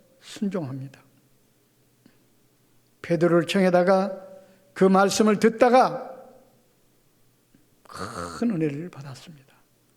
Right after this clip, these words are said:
그것은 바로 뭐냐? 순종 때문에 그렇습니다. 그러므로 우리도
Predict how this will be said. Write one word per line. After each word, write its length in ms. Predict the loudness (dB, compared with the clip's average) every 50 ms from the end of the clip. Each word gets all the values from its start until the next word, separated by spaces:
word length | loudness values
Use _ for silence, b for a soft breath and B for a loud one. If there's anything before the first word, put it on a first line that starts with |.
| _ _ _ _ _ _ _ _ _ _ _ _ _ _ _ _ _ _ _ _ _
그것은 300 | _ -14 -8 -6 -4 -4
바로 180 | -2 -2 0 0
뭐냐? 420 | 2 2 2 2 2 0 -4 -8 -12 -18 -20 -20 -20 _ _ _ _ _ _ _
순종 560 | -14 -10 -4 -2 -2 0 0 -2 -2 -4 -6
때문에 380 | -6 -8 -10 -10 -10 -12 -12 -12
그렇습니다. 480 | -12 -14 -16 -16 -18 -18 -20 -20 -20 _ _ _ _ _ _ _ _ _ _ _ _ _ _ _ _ _ _ _ _ _ _ _ _ _ _ _ _ _ _ _ _ _ _ _ _ _ _ _ _ _ _ _ _ _ _ _ _ _ _ _ _ _ _ _ _ _ _ _ _ _ _ _ _ _ _ _ _ _ _ _ _ _ b b b b b b _
그러므로 380 | -2 2 2 4 4 4 4 4
우리도 800 | 4 2 2 2 2 2 0 0 -4 -8 -12 -18 -20 -20 -20